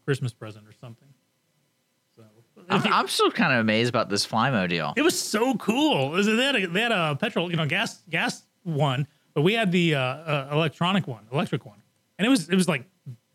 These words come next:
Speaker 1: dead bang silent. Do they still make them?
Speaker 2: Yeah, I'm
Speaker 1: Okay.
Speaker 2: looking at 'em right now. Like, I just, I'm amazed that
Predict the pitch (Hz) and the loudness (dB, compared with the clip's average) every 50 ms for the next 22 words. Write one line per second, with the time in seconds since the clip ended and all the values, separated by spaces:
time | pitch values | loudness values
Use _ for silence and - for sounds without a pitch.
0 | - - 196 208 160 185 175 165 160 - - 147 147 147 139 120 120 127 180 190 | -4 -2 0 0 2 2 2 2 2 0 0 -4 -2 -2 -2 -4 -2 0 2 2
1 | 202 196 202 262 220 190 196 190 - 330 302 - _ _ _ - 117 147 202 - | 2 2 4 4 4 4 4 2 0 -4 -6 -6 _ _ _ -2 0 2 2 2
2 | 453 - 131 113 - 165 202 - 170 170 180 180 - 196 175 170 175 170 170 165 | 2 0 -2 -2 0 0 2 4 4 4 4 2 2 2 2 2 2 2 2 2
3 | 160 160 165 156 147 131 - - 131 113 113 113 110 104 110 117 143 139 139 - | 2 2 2 0 0 0 2 2 2 2 2 2 2 2 0 0 0 -2 -4 -4
4 | - - - 135 190 302 392 - 185 143 123 123 147 180 196 185 - 143 123 101 | -4 -2 0 0 0 0 2 0 2 2 2 2 2 2 2 2 2 0 0 -2
5 | - | -4